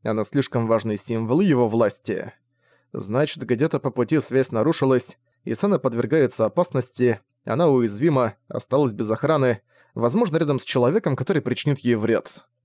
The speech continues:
Как только Тави ее найдет, он немедленно доставит ее в дворец, где ей ничто не будет угрожать. Даже несмотря на то, что он не может рассказать ей, что произошло, в интересах Гая защищать ее,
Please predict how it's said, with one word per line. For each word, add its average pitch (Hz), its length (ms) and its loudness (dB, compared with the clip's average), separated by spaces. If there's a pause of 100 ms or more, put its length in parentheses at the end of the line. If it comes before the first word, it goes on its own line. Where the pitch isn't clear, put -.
(200)
Как 104 160 -8
только 135 300 0
Тави 135 320 2
ее 127 180 4
найдет, 120 480 2
он 135 160 2
немедленно 135 440 0
доставит 123 440 2
ее 123 140 4
в 110 80 -2
дворец, 110 500 0 (360)
где 147 240 -2
ей 160 140 4
ничто 127 300 0
не 135 120 2
будет 120 260 0
угрожать. 110 680 -2 (320)
Даже 113 360 0
несмотря 120 360 -2
на 117 140 2
то, 139 180 0
что 131 180 0
он 120 100 2
не 123 80 0
может 131 200 0
рассказать 120 480 -2
ей, 123 100 -2
что - 200 -2
произошло, 120 640 0 (380)
в 117 140 -2
интересах 160 460 0
Гая 156 240 2
защищать 117 560 -4
ее, 123 340 4